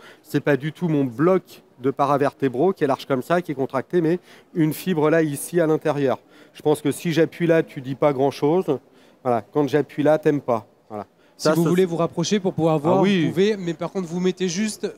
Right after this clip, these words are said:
Speaker 2: soit au pied, soit à la tête, pour pas
Speaker 1: Laissez
Speaker 2: être devant
Speaker 1: le champ
Speaker 2: la
Speaker 1: de la
Speaker 2: caméra.
Speaker 1: cam, euh, tranquille.
Speaker 2: N'hésitez pas à vous lever.
Speaker 1: Voilà.
Speaker 2: Ok ?
Speaker 1: Là.
Speaker 2: Merci.
Speaker 1: Et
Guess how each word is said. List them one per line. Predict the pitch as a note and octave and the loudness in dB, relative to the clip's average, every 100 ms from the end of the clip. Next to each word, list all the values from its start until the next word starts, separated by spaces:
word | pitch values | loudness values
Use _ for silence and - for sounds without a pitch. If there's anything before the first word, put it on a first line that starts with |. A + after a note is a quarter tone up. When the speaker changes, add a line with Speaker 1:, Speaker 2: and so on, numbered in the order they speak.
| F3 | -16
Speaker 2:
soit | - G#3+ | -10 -4
au | G3 | -4
pied, | - A3 A3 | -2 0 0
soit | F#3+ G#3+ | 0 0
à | F#3+ | 2
la | F#3 | 2
tête, | G3 G#3 - C3 _ | 2 -2 -4 -14 _
pour | D3 | -4
pas | D3+ | 2
Speaker 1:
Laissez | D3+ D3+ F3 | 2 4 2
Speaker 2:
être | |
devant | D#3+ E3 | 4 4
Speaker 1:
le | |
champ | E3+ | 4
Speaker 2:
la | |
Speaker 1:
de | D#3+ | 4
la | D3 | 4
Speaker 2:
caméra. | E3 E3 | 4 4
Speaker 1:
cam, | E3 | 2
euh, | D3 C3+ C3 | 0 0 -4
tranquille. | - C#3 - | -2 -2 -2
Speaker 2:
N'hésitez | - - D#3+ | -4 -6 -6
pas | F3 | -4
à | |
vous | D#3+ | -2
lever. | D#3+ C3+ - | -4 -6 -4
Speaker 1:
Voilà. | A#2+ G#2 | -2 -2
Speaker 2:
Ok ? | C3+ E3+ F3 - - _ _ _ _ _ | -4 -6 -6 -10 -20 _ _ _ _ _
Speaker 1:
Là. | C#3+ B2+ - - - | 0 0 -4 -20 -16
Speaker 2:
Merci. | B2 G#2+ - _ _ - _ _ - _ _ - | -14 -12 -14 _ _ -20 _ _ -20 _ _ 0
Speaker 1:
Et | C#3 D#3 D#3 | 4 4 2